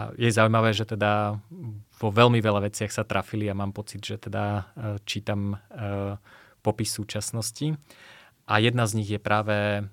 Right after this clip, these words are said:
vlastne zníženie moci tých národných štátov vďaka tomu, že ľudia sa môžu presunúť do toho virtuálneho priestoru a tam produkovať, že nie, nie sú vlastne viazaní na to, kde sa fyzicky nachádzajú.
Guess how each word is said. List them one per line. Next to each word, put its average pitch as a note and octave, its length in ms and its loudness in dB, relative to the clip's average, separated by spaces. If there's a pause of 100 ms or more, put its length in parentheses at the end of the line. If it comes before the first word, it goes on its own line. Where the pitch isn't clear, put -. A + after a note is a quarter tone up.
vlastne G#2 640 -6
zníženie G#2+ 640 0
moci G#2+ 240 -4
tých G#2 180 -8
národných G2+ 420 0
štátov G2 520 -4
vďaka G2+ 300 -2
tomu, G2+ 420 -4
že G2 160 -6
ľudia G2 320 -6
sa - 160 -8
môžu G2+ 480 -4
presunúť G2 580 -2
do G2 80 -6
toho G2 220 -6
virtuálneho G2+ 560 -4
priestoru G#2 720 -6
a G#2 120 -12
tam G#2 300 2
produkovať, G2 580 -6 (120)
že G2 240 -8
nie, G2 200 -8
nie A2 200 -4
sú - 160 -8
vlastne G2+ 480 -6
viazaní G2 440 -6
na F#2+ 120 -8
to, G2+ 240 -8 (560)
kde G2 360 -2
sa G#2+ 160 -4
fyzicky G#2 440 -6
nachádzajú. G2+ 640 -6